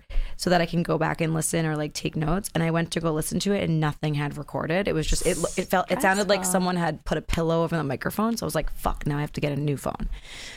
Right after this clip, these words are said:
Speaker 1: So I go to A T and T and they're like, "Oh, you have insurance." Great. They're like, "No problem. They'll send you a new phone, twenty-four hours, done deal." I'm like,
Speaker 2: Mm-hmm.
Speaker 1: "Perfect. That was easy." A T and T sends me a new phone.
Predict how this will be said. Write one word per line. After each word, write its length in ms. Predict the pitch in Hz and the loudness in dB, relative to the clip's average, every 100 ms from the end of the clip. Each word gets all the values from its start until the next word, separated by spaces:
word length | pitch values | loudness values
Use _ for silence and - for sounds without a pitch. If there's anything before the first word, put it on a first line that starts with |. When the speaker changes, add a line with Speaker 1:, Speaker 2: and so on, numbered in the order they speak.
| - _ - | -18 _ 0
Speaker 1:
So 440 | - 202 190 185 | 4 6 6 2
I 100 | - | 2
go 180 | 185 185 | 4 4
to 80 | 196 | 4
A 120 | 226 | 2
T 140 | 247 277 | 2 2
and 80 | 262 | 2
T 80 | |
and 60 | 190 | 2
they're 60 | 196 | 2
like, 140 | - | 2
"Oh, 180 | 370 269 | 2 2
you 140 | - 185 | 2 4
have 80 | 196 | 4
insurance." 680 | 233 339 370 - - - - _ _ _ | 2 2 2 0 -2 -4 -6 _ _ _
Great. 360 | - 160 - - _ - | 0 2 0 -4 _ -2
They're 100 | 180 | 2
like, 140 | 175 - _ _ - | 2 -2 _ _ -4
"No 160 | 185 190 | -2 2
problem. 460 | 247 254 254 247 | 4 4 4 2
They'll 100 | 208 | 2
send 180 | - 175 | 0 2
you 80 | 170 | 2
a 40 | |
new 120 | 165 | 0
phone, 480 | 160 214 208 208 202 | 2 2 4 2 0
twenty-four 380 | 190 - 165 165 | 0 0 2 4
hours, 680 | 170 170 165 165 - - - | 4 4 2 0 -2 -2 -4
done 340 | 160 139 143 | -2 0 2
deal." 200 | 139 117 - | 0 -2 -4
I'm 60 | |
like, 120 | - | -4
Speaker 2:
Mm-hmm. 120 | 254 214 | 2 2
Speaker 1:
"Perfect. 240 | 233 120 - | 2 0 -4
That 140 | - | -2
was 120 | 147 | -2
easy." 340 | 135 123 117 - _ _ _ _ _ _ _ - _ - | -2 -4 -6 -8 _ _ _ _ _ _ _ -10 _ 0
A 100 | 202 | 2
T 160 | 196 | 4
and 60 | 196 | 2
T 100 | 190 | 2
sends 240 | 180 160 | 2 0
me 100 | 156 | 0
a 40 | 151 | 0
new 140 | 156 | 0
phone. 440 | 147 226 220 214 | 2 4 4 4